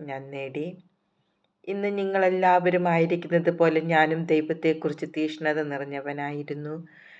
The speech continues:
പുരുഷന്മാരെയും സ്ത്രീകളെയും ബന്ധിച്ച് കാരാഗൃഹത്തിൽ അടച്ചുകൊണ്ട് ഈ മാർഗത്തെ നാമാവശേഷമാക്കത്തക്ക വിധം പീഡിപ്പിച്ചവനാണ് ഞാൻ.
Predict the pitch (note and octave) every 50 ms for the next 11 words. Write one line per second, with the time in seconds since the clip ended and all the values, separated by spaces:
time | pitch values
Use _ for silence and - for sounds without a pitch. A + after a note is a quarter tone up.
0 | - _ _ _ - F#3+ E3+ E3+ E3+ - F3+ E3+ E3+ E3+ D#3+ D#3 D#3 D#3 D#3 D#3
1 | D#3 - - D#3+ D#3+ D#3 D#3 E3 D#3 D#3 D#3 D#3 D3+ D3+ D#3+ D3+ D3+ C#3 D3+ D3+
2 | D#3 - - F3 F3+ F3+ - - - - - _ _ _ - F#3 F3 E3+ E3 D#3+
3 | E3+ D#3+ D#3 D#3 E3 D#3+ D#3+ D3 D#3 D3+ D3 D#3 - - E3+ E3+ D3+ D3 D3 C#3+
4 | D#3+ D#3 - - - - _ _ _ - F#3+ G3+ F#3+ G3 F#3 F3 F3 F3 E3+ F3+
5 | F3 F3 - F3 F3 - E3+ E3+ D#3+ D#3+ E3 E3 E3 D#3+ D#3+ E3 E3 E3 - -
6 | F3+ F3 F3 - F3 E3 D3+ D3 D3 - E3 E3 E3+ E3 E3 E3 - D#3+ D3 D3+
7 | D3 D3+ D3+ C#3+ D3 - D#3 C#3+ D3 D#3 D3+ D#3 D#3 C#3+ - - D3+ D3+ C#3+ C#3+
8 | C#3+ C#3+ C#3 C#3+ C#3 C#3 C#3+ C#3+